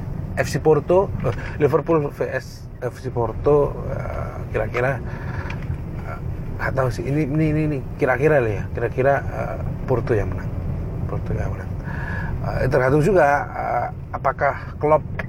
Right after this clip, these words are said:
Porto yang menang kalau Klopp memakai, eh, line up keduanya gitu. Mungkin yang akan diistirahatkan kira-kira, kira-kira ini ya prediksi saya, Salah, kemudian, eh, Firmino akan diistirahatkan, eh,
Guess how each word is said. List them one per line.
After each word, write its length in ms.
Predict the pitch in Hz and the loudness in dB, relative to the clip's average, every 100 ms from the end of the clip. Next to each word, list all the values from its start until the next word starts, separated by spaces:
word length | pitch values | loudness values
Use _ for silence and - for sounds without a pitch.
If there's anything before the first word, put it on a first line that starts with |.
| - - | -6 -4
Porto 320 | 131 156 170 | 0 2 4
yang 160 | 135 120 | 4 4
menang 320 | 123 170 156 | 2 2 2
kalau 320 | 139 127 135 - | 0 2 0 2
Klopp 160 | 165 190 - | 4 4 0
memakai, 560 | 127 120 113 - 151 165 - - - - - | -4 -2 -2 0 0 0 -4 -8 -6 -6 -6
eh, 180 | 113 113 | -4 -2
line 160 | 113 127 | 0 2
up 80 | |
keduanya 480 | 120 131 135 139 104 - - | 2 4 4 4 2 -2 -6
gitu. 240 | - - - - - - | -6 -6 -8 -6 -6 -4
Mungkin 240 | 143 165 196 | 0 4 4
yang 160 | 175 | 4
akan 80 | 175 | 2
diistirahatkan 800 | 139 - 135 120 117 170 185 - | 2 2 2 2 0 2 2 2
kira-kira, 480 | 143 135 131 170 156 | 0 2 4 2 2
kira-kira 400 | 143 135 160 170 | 0 2 2 2
ini 160 | 151 | 2
ya 80 | 117 | 0
prediksi 320 | 117 110 110 | -2 -4 -4
saya, 160 | 113 113 | 0 0
Salah, 480 | 110 110 127 143 151 - - - - - - | 0 0 2 2 0 -4 -6 -6 -6 -8 -6
kemudian, 560 | 107 110 113 - 110 98 | -6 -6 -6 -6 -4 -2
eh, 440 | - - - - - | -2 -2 0 2 4
Firmino 480 | 127 120 123 139 | 4 6 4 4
akan 160 | 127 120 | 4 4
diistirahatkan, 720 | 120 - 110 107 - 143 156 | 4 4 4 4 4 4 4
eh, 640 | - - - - - - | 2 2 2 2 2 2